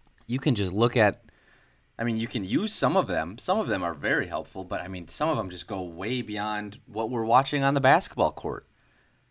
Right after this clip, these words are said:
I mean, I get that he's had a historic season, but, I mean, Russell Westbrook had a historic season, and, I mean, you can move the numbers around all you want to get a historic season for a lot of guys sometimes. So I'm not saying that he doesn't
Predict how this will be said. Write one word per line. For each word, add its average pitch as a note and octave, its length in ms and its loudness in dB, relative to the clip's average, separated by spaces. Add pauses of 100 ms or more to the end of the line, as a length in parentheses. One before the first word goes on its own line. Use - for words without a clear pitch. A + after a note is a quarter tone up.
(280)
I B2 80 0
mean, C#3+ 120 4
I C3+ 120 4
get B2+ 300 -2
that C#3+ 120 0
he's G#2 160 -10
had F#2 200 4
a - 20 0
historic F#2 500 -2
season, E2+ 300 -6
but, A2 120 4
I A2+ 60 8
mean, A#2+ 200 2
Russell C3+ 360 4
Westbrook C#3+ 540 2 (100)
had A2 220 2
a - 20 0
historic G2 540 -2
season, F2 380 -6
and, F2+ 140 -2
I F#2+ 60 0
mean, G2 300 -2 (340)
you A2+ 140 -8
can B2 420 -2 (500)
move C3+ 300 0
the C3 80 -2
numbers C3 340 0
around C3 280 4
all C3 120 8
you B2+ 140 2
want B2 300 2
to A#2 80 -16
get A#2+ 160 -2
a A#2+ 40 -2
historic A#2+ 460 -4
season B2+ 340 -4
for B2 440 -2 (120)
a G2+ 40 -6
lot A#2 260 0
of D#3+ 80 -4
guys D#2+ 260 -2
sometimes. D#2 640 -6
So D#2+ 380 -2 (500)
I'm A#2 140 0
not A#2+ 160 2
saying B2 200 -2
that G#2 120 -2
he G#2+ 80 -2
doesn't A2 420 0